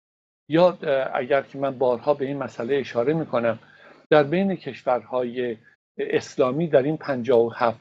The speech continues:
کشور اسلامی، چند تا دوست برای ایران باقی مونده؟ به قول یکی از همین امام جمعه ها در، اه، تهران، آیا ما به اندازهٔ پنج تا انگشت دستمون در دنیا،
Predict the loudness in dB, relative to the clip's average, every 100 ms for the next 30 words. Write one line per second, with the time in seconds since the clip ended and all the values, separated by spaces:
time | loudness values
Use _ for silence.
0 | _ -8 0 2 2 -2 -6 -4 -4 0
1 | 0 -2 -6 -20 _ 0 4 4 2 0
2 | 0 -2 -2 -8 _ -2 -2 -6 -6 -6
3 | -4 -2 -2 -2 -4 -6 -6 -4 -6 -8
4 | _ _ _ _ _ _ -2 4 4 6
5 | 0 2 2 2 -4 -4 -4 -4 -4 -2
6 | -2 -2 -2 2 2 4 4 2 0 -2
7 | -2 -12 -20 _ _ -2 0 0 2 0
8 | 4 6 6 4 -6 _ _ _ 2 4
9 | 4 4 4 4 4 2 0 -4 -4 -2
10 | -2 -2 -4 -6 -6 -6 -4 -2 2 0
11 | 2 2 4 4 2 -4 -2 0 4 4
12 | 2 -4 2 2 4 6 6 6